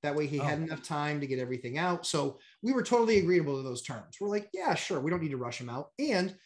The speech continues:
Speaker 1: if he leaves some stuff, we even tell people, "If you leave some stuff behind, we'll budget for a dumpster. We won't put the dumpster there when you're there because we wanna know what's going in it. Chemicals, things like that, not allowed." So we did that, but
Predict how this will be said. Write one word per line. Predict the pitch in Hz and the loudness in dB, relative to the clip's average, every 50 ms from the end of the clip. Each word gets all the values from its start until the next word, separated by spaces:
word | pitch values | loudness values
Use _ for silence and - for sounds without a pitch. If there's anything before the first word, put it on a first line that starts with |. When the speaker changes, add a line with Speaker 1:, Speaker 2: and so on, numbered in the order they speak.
| - - - - _ | -20 -20 -20 -12 _
Speaker 1:
if | - 180 - | -8 -2 0
he | 180 | 2
leaves | 170 196 214 208 208 | 2 4 4 4 2
some | 214 202 | 2 2
stuff, | 202 214 202 - 175 | 2 0 0 0 2
we | 190 226 | 2 2
even | 254 220 185 | 2 2 2
tell | 170 196 196 208 - | 2 0 0 0 0
people, | 160 135 - 131 123 127 - - | -2 -4 -2 -4 -6 -6 -6 -8
"If | 151 - | -6 -4
you | 156 147 | -2 0
leave | 170 202 202 | 0 2 2
some | - 214 202 | 0 0 -2
stuff | - - 208 202 196 - - | -2 -4 -4 -4 -4 -6 -8
behind, | 190 - - 170 175 190 202 214 226 226 - _ _ _ _ _ - | -8 -6 -4 -4 -4 -4 -4 -4 -6 -8 -10 _ _ _ _ _ -4
we'll | 135 143 170 180 202 190 151 123 | 2 4 6 8 8 6 6 2
budget | 113 147 151 160 156 180 202 220 220 - - | -2 -2 -2 -2 0 2 2 0 0 -4 -6
for | - 147 135 | -4 -2 -2
a | 135 127 | -2 -4
dumpster. | 117 113 110 113 - - - 104 - _ _ _ _ _ _ _ _ _ _ _ _ _ _ _ | -6 -10 -10 -10 -10 -12 -12 -14 -18 _ _ _ _ _ _ _ _ _ _ _ _ _ _ _
We | 139 160 202 | 2 4 4
won't | 214 214 185 | 6 4 4
put | 208 196 | 4 2
the | 190 185 | 2 2
dumpster | 196 196 185 - 196 175 | 2 2 2 4 4 4
there | 175 175 170 160 | 6 4 4 4
when | 147 143 139 139 | 2 -2 -2 0
you're | 151 208 262 254 | 0 0 0 0
there | - 165 143 135 | 0 0 0 0
because | 131 131 127 151 135 123 | 0 -2 -4 -4 -4 -2
we | 143 165 175 165 | 0 0 0 0
wanna | 160 151 151 147 143 | 0 0 -2 0 0
know | 143 143 | 0 0
what's | 135 135 127 - | 0 -2 -4 -4
going | - 135 123 123 120 117 | -4 -4 -4 -4 -4 -2
in | 139 170 | -2 -2
it. | 226 254 - _ _ _ _ | -2 -2 -6 _ _ _ _
Chemicals, | - 160 139 139 139 135 135 131 131 | -4 -4 -2 -2 -4 -4 -4 -4 -2
things | - 139 139 127 | -4 -4 -2 -4
like | 127 120 - | -4 -4 -4
that, | 131 127 127 123 | -4 -4 -4 -6
not | 127 120 123 | -6 -6 -6
allowed." | 131 123 107 101 107 120 - _ _ _ _ _ _ - - - - | -6 -6 -6 -8 -10 -12 -16 _ _ _ _ _ _ -20 -16 -4 2
So | - 220 214 | 6 8 8
we | 202 202 233 247 | 8 8 6 6
did | 220 233 214 170 143 | 6 4 4 4 2
that, | 131 131 165 - - - - - | 0 0 -2 -2 -4 -8 0 2
but | 294 302 202 165 160 - - | 6 6 6 6 4 0 -6